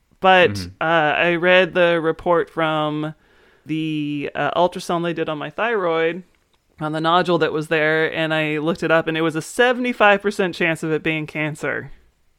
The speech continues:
Speaker 1: It wasn't.
Speaker 2: What, and what an, uh, what a great time to bring up the odds.
Speaker 1: Yeah.
Speaker 2: I'm going to close with a very short poem because I think this is going to crown us nicely.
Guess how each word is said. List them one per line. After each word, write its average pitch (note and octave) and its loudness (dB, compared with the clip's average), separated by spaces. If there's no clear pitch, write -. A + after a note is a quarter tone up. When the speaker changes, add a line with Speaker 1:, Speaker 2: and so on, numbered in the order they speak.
Speaker 1:
It G3+ -4
wasn't. A3 -2
Speaker 2:
What, G2+ -2
and F2 -4
what F#2 -2
an, F2 -6
uh, G#2+ -8
what F#2+ -6
a E2+ -8
great A2 -4
time A2 -4
to F2 -6
bring G2 -6
up G#2+ -8
the A#2+ -4
odds. F2 -8
Speaker 1:
Yeah. G3+ -2
Speaker 2:
I'm A2 -2
going G#2 0
to G#2 -6
close B2+ -2
with G2+ -8
a F2 -2
very A2 -2
short - -4
poem B2+ -2
because G2 -10
I F2 -4
think G2 -10
this G2 -12
is G2 -18
going F2+ -8
to F2+ -6
crown F2+ -6
us - -14
nicely. - -12